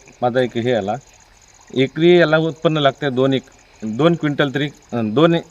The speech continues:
दोन किलो ए-, एकरी उत्पन्न लागेल. आणि बियाण्याचा खर्च किती? तर दोनशे ते चारशे रुपये तुम्हाला बियाण्याचा खर्च येईल. म्हणजे विचार करा, एका एकराला तुम्हाला दोनशे रुपये,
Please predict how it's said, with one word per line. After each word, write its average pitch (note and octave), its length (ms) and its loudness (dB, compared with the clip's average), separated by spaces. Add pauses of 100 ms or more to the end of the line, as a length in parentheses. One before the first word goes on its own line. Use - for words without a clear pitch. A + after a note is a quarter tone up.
(260)
दोन D#3+ 260 2
किलो D3+ 340 0 (220)
ए-, C3+ 340 0
एकरी C#3+ 260 -2
उत्पन्न D3 300 0
लागेल. G2+ 340 0 (400)
आणि A2 120 -2
बियाण्याचा C#3+ 460 2
खर्च D#3 220 -4
किती? E3 280 0 (540)
तर C3+ 60 0 (100)
दोनशे D3 280 0
ते D3 100 -2
चारशे C3+ 360 0
रुपये C3+ 200 -4
तुम्हाला B2+ 220 -2
बियाण्याचा A#2 400 -2
खर्च G2 220 -8
येईल. F#2 120 -8 (480)
म्हणजे A2+ 140 -4
विचार C#3+ 260 0
करा, D3 260 -2 (440)
एका A#2+ 280 -2
एकराला D3 320 -2
तुम्हाला C#3 320 -4
दोनशे C3 400 -2
रुपये, G#2+ 240 -4